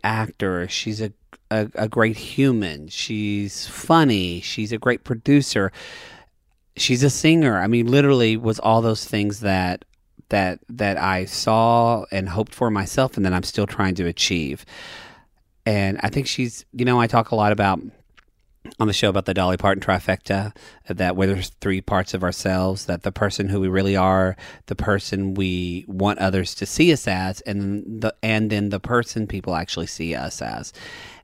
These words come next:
And I, I, I don't know her. Um, I see on Facebook some of my friends do, but I imagine that Carrie Fisher, probably like Dolly Parton, some other people I've met in my life, has those three things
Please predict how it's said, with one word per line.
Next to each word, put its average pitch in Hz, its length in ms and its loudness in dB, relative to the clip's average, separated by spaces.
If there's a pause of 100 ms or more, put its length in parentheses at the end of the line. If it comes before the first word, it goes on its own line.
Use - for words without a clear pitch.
(100)
And 117 160 -2
I, 123 240 -4
I, 90 360 0 (120)
I 120 160 0
don't 123 260 0
know 104 160 0
her. 131 240 -6 (520)
Um, 101 240 0
I 92 80 -2
see 107 200 -2
on 101 160 0
Facebook - 380 -4
some 104 140 0
of 101 80 0
my 95 100 0
friends 98 260 -2
do, 110 200 -2
but - 220 -4 (340)
I 104 140 0
imagine 110 600 2 (400)
that 120 120 -4
Carrie 202 280 2
Fisher, 135 480 2
probably 110 400 0
like 104 200 0
Dolly 98 240 2
Parton, 92 320 -2
some 95 180 -4
other 92 160 -2
people 92 240 -2
I've 92 80 0
met 92 120 0
in 73 60 -4
my 90 120 0
life, 92 220 0 (420)
has 123 360 0
those 117 420 4
three 101 520 2
things 90 880 -2